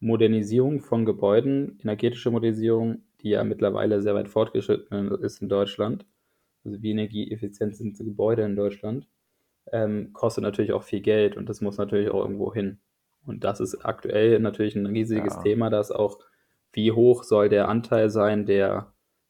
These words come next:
Speaker 1: Bevölkerung beziehungsweise der Mieter, die das zahlen oder übernehmen, und wie hoch ist der Anteil, den,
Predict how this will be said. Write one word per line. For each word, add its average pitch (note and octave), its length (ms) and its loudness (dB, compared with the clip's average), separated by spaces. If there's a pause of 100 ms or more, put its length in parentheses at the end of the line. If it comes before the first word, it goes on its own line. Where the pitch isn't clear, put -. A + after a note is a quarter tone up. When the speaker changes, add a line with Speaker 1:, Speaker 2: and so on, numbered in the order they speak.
(160)
Speaker 1:
Bevölkerung C3 500 2
beziehungsweise G#2 460 -2
der F#2+ 80 -4
Mieter, C3 280 0
die C#3 140 2
das C#3 180 0
zahlen D#3 640 -2 (120)
oder G#2+ 120 2
übernehmen, A#2+ 640 0 (400)
und A2 200 -4
wie A2 140 2
hoch A2 220 2
ist G#2+ 160 0
der F#2+ 120 2
Anteil, G#2 520 0
den, G2+ 920 -2